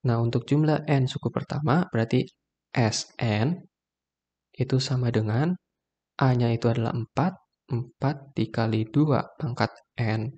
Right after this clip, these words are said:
kemudian dikurangi satu per dua dikurangi satu. Maka ini sama dengan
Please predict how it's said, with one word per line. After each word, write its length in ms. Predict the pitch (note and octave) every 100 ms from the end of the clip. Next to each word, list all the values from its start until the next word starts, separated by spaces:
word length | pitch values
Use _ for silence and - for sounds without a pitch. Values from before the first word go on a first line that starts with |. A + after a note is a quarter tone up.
| - _ _ -
kemudian 320 | C#3 A2+ A2
dikurangi 480 | A2 - A#2 A#2 A#2
satu 560 | G#2+ G#2 - D3+ G#3+ - _ _ _ _ _ -
per 560 | B2 A2 B2+ D3 - _ _
dua 480 | B2+ A2 G#2 A#2 F#3+ -
dikurangi 640 | - A#2 A#2 G#2+ A2 D#3+ F#3 -
satu. 640 | _ - G2+ - G2 E2+ - _ _ _ _
Maka 240 | A#2 -
ini 160 | A2 A2+
sama 240 | B2 A2+
dengan 400 | G#2+ G#2 A#2 F3+